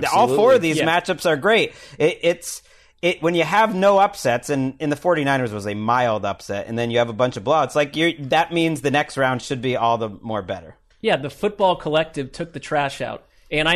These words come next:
Speaker 3: I, I can even remember back to, you know, Sunday night where I was, there was a part of me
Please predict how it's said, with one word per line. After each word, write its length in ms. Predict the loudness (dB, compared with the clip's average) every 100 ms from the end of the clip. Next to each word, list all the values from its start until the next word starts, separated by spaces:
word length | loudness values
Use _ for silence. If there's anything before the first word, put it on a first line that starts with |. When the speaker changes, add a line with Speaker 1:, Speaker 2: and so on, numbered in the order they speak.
| 2
Speaker 3:
I, 220 | 0 0
I 100 | -4
can 160 | -4 -4
even 160 | -2 -2
remember 340 | 0 2 0
back 340 | 2 2 2 -4
to, 360 | -6 -4 -6
you 80 | -6
know, 140 | -6 -6
Sunday 380 | -6 -4 -4
night 240 | -2 -4 0
where 100 | 0
I 100 | 0
was, 220 | -2 -4
there 120 | -4
was 120 | -4
a 60 | -6
part 260 | 0 0 0
of 60 |
me 260 | -2 -4